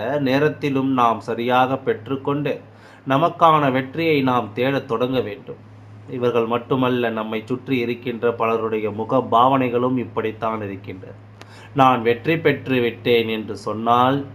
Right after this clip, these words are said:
இவருக்கு எப்படி கிடைத்தது என்பது போல தன்னுடைய முகத்தை சுளித்துவிட்டு செல்வார்கள் அல்லவா? இந்த எண்ணங்களோடு உன்னோடு பழகுகின்றவர்கள் ஒன்றல்ல, இரண்டல்ல, ஆனால் குறிப்பிட்ட இந்த பெண்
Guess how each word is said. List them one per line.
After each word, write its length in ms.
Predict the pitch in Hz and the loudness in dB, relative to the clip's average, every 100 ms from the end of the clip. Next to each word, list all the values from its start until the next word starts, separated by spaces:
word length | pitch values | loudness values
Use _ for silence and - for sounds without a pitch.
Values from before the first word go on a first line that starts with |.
| - 131 | -16 -8
இவருக்கு 680 | 113 117 117 110 - 113 104 | -2 2 2 0 -6 -6 -4
எப்படி 400 | 107 107 135 120 | -4 -2 -2 -2
கிடைத்தது 580 | 110 120 123 127 123 | -2 -2 -2 -6 -2
என்பது 400 | 117 113 117 117 | -2 0 -2 -2
போல 340 | 113 131 135 135 | -4 0 2 2
தன்னுடைய 500 | 135 120 110 107 101 | 0 -2 -2 -4 -4
முகத்தை 460 | 104 113 127 135 107 123 | -4 -4 -4 -6 -6 -4
சுளித்துவிட்டு 680 | 123 131 139 117 101 - 104 | -4 -2 -2 -2 -4 -10 -10
செல்வார்கள் 640 | 107 98 95 95 98 92 107 | -8 -6 -6 -6 -6 -12 -12
அல்லவா? 360 | 104 107 107 104 - - - - - - | -6 -4 -4 -6 -12 -16 -16 -16 -14 2
இந்த 240 | 156 151 147 | 4 6 6
எண்ணங்களோடு 840 | 127 131 147 143 143 151 160 165 | 6 6 6 6 8 10 8 8
உன்னோடு 640 | 151 139 143 165 180 185 175 | 6 6 6 6 8 6 6
பழகுகின்றவர்கள் 1000 | 160 160 160 160 151 143 147 147 139 127 | 6 4 4 2 2 4 6 6 4 4
ஒன்றல்ல, 580 | 127 127 143 143 143 | 4 4 4 6 6
இரண்டல்ல, 520 | 127 127 131 135 135 127 | 4 2 4 4 6 6
ஆனால் 440 | 120 117 117 113 | 6 6 4 2
குறிப்பிட்ட 540 | 131 135 135 139 - | 0 0 0 -2 0
இந்த 280 | 131 120 120 | 0 2 0
பெண் 320 | 117 143 156 | 2 2 2